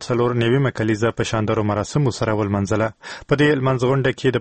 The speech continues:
پاکستان د بیلابیلو سیاسي ګوندونو استازو او مشرانو ګډون کړی و. جزئیات له ذبیح الله شفق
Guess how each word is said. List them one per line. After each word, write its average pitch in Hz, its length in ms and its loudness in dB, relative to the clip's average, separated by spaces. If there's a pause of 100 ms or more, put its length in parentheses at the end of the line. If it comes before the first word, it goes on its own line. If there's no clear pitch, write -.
پاکستان 117 420 -2
د 113 140 0
بیلابیلو 135 480 2
سیاسي 123 320 0
ګوندونو 147 480 2
استازو 127 580 0
او 123 160 2
مشرانو 110 400 0 (140)
ګډون 110 320 0
کړی 101 180 0
و. 104 180 0 (380)
جزئیات 139 400 0
له 123 320 2
ذبیح 104 220 0
الله 104 160 0
شفق 101 340 -8